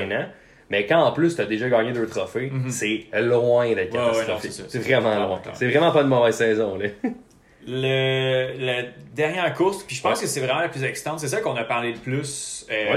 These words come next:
Speaker 1: Ouais.
Speaker 2: aux Trois Lions, assurément. Euh, là, bon, euh, on a appris jeudi qu'Everton s'est, s'est, a réussi à se sortir de cette course-là,
Speaker 1: Ouais.
Speaker 2: l'équipe que je voulais voir aller jouer en Championship. Ça va être soit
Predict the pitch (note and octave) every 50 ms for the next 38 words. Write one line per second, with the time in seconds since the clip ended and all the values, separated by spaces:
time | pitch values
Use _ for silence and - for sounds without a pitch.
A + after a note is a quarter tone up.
0 | G#2 G#2 G#2 G#2 G#2 G#2 G2+ G2+ G2+ G#2 G2+ C#3+ - B2 A2+ A2+ A2+ - A#2+ A2+
1 | A2 A2+ B2 B2 B2+ B2+ - A2+ A2 - - - D3 C3 B2+ A2+ A2+ A#2 B2+ C3+
2 | C3+ - - - - - _ - - G#2+ G#2+ G#2+ G#2+ A2+ A2 A2+ A2+ A2+ A2+ A2+
3 | - _ _ _ _ - - - - _ _ _ _ _ _ D3 D3 D#3 E3 E3+
4 | E3 D3+ C#3+ D3 C#3 A#2 - B2 B2+ B2 A#2 A2 A#2 A#2+ A#2+ B2 B2 - D3+ C#3+
5 | C3 C#3+ C3+ B2+ B2 A#2 C#3+ C#3 - D3 B2 B2 B2 - - C#3+ C#3+ C#3+ C3+ C3
6 | - A#2+ A2+ G#2+ A2 - - A2+ A#2 A#2 A#2 A#2+ B2 B2 - D3+ C#3+ C#3 - C3
7 | A2+ - - C#3+ B2+ - - D3 D3 C#3+ C3+ B2+ B2+ A2+ - - A#2 A2+ - -
8 | B2+ G#2+ A#2+ B2 A#2 - C#3 C3 C3 - A#2+ A2 G#2+ G2+ C3 C#3+ C#3 A#2+ B2 A2+
9 | G#2+ G#2+ A2+ A#2 A#2 A2+ A2 G#2+ G#2+ G#2+ G#2+ G#2+ G#2+ G#2+ A2 A2 G#2+ - A2 G#2+
10 | G#2 A2 G#2 G2+ - - C3+ D3 - - - - - - - - _ - - B2
11 | C3 C#3+ C#3+ C#3 C#3+ F#3+ G#3 G#3+ - - -